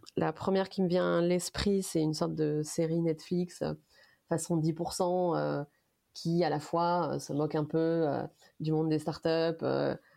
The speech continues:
euh, dénonce un peu les clichés, euh, et en même temps, euh, continue un peu à entretenir, euh, la fascination <laughs> et le rêve qu'il peut y avoir, euh, autour de tout ça.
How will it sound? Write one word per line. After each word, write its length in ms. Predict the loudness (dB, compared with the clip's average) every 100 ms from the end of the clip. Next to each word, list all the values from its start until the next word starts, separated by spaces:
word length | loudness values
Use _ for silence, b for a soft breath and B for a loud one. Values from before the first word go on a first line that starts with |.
| _ -4
euh, 100 | 0
dénonce 360 | 0 0 0
un 60 | 0
peu 120 | 0
les 120 | -2
clichés, 680 | 0 -2 2 2 2 2 2
euh, 80 | 0 b b _ 0
et 140 | 2
en 60 | 2
même 200 | 2 2
temps, 320 | 2 2 2
euh, 60 |
continue 400 | 0 -4 -2 0
un 60 | 0
peu 120 | 2
à 60 | 0
entretenir, 600 | 0 -2 -2 2 2 2
euh, 80 | -2
la 100 | -2
fascination 800 | -4 -2 -2 -2 0 0 2 0
<laughs> 140 | 0
et 80 | 0
le 240 | 2 0
rêve 480 | 0 0 0 0 -4
qu'il 120 | -8 -4
peut 100 | -2
y 40 |
avoir, 280 | 0 -2 -2
euh, 60 | -6 B B B -4
autour 320 | -2 0 2
de 100 | 0
tout 160 | -2
ça. 320 | -2 0 0